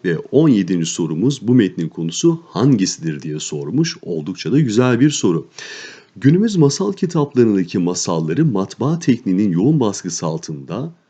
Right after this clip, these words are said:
masalı masal yapan temel özelliklerden çoğunu yitirmiştir. Bugün iyi bir masal kitabı demek, iyi basılmış, parlak renkli, bol resimli kitap demektir. Çocuğun okuduğu masalı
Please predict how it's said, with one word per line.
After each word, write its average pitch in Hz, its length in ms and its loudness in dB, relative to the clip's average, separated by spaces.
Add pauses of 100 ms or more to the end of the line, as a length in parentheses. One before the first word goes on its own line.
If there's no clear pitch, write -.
(200)
masalı 143 460 2
masal 165 440 0
yapan 110 320 2
temel 104 320 2
özelliklerden 82 840 -2
çoğunu 92 300 -2
yitirmiştir. 165 800 2 (640)
Bugün 214 240 6
iyi 202 220 4
bir 190 120 4
masal 170 380 4
kitabı 101 400 0
demek, 90 360 -2 (160)
iyi 151 240 4
basılmış, 90 600 0 (320)
parlak 123 460 0
renkli, 82 460 -4 (280)
bol 202 280 4
resimli 170 380 2
kitap - 380 -2
demektir. 82 600 -4 (680)
Çocuğun 196 360 4
okuduğu 127 460 4
masalı 92 500 0